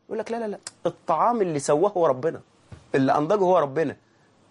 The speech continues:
طب النار دي سبب، ده يبقى شرك.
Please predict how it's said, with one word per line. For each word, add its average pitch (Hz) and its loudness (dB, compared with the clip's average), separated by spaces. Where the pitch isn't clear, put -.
طب 117 0
النار 139 2
دي 196 -2
سبب، 220 2
ده 131 0
يبقى 156 0
شرك. - -8